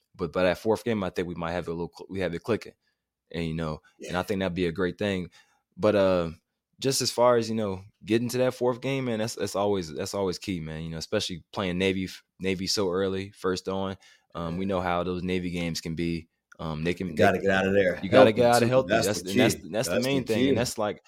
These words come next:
Speaker 1: you know, a
Speaker 2: That's
Speaker 1: lot of
Speaker 2: the
Speaker 1: people, like, you know, a lot of people kinda don't even really think about that side of the game 'cause we lose,
Speaker 2: Mm-hmm.
Speaker 1: like, and every year, man, we play Navy. Like, I think one year we played Army, I think we played Navy and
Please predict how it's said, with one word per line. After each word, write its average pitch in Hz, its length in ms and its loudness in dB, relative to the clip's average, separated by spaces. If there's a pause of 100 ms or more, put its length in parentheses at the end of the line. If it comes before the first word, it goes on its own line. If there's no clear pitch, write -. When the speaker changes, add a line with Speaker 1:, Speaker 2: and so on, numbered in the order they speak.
(180)
Speaker 1:
you 113 80 -8
know, 110 100 -2
a - 0 -
Speaker 2:
That's 120 100 6
Speaker 1:
lot 135 80 6
of 135 60 -6
Speaker 2:
the 147 60 -2
Speaker 1:
people, 120 200 0
like, 98 240 -2
you 107 60 -4
know, 92 220 -6 (200)
a 85 40 -8
lot 113 120 0
of - 60 -14
people 107 220 -8
kinda 117 420 -2
don't 104 240 -2
even 98 240 -4
really 90 300 -6 (340)
think 120 180 4
about 85 260 -6
that 87 160 -4
side 82 200 -6
of 80 60 -14
the 78 80 -16
game 73 240 -14 (400)
'cause 90 180 -6
we 110 140 -2
lose, 123 360 0
Speaker 2:
Mm-hmm. 98 160 -2
Speaker 1:
like, 85 140 -10
and 71 200 -10
every 131 260 0
year, 147 300 2
man, 104 360 -6 (380)
we 123 100 -4
play 147 180 0
Navy. 139 380 2
Like, 92 240 -4 (100)
I 110 100 -4
think 123 280 -8 (440)
one 123 160 -4
year 113 140 0
we 113 60 -4
played 117 260 -2
Army, 110 480 -2
I 101 60 -4
think 120 160 -4
we - 40 -14
played 87 260 -6
Navy 107 540 0
and 82 220 -8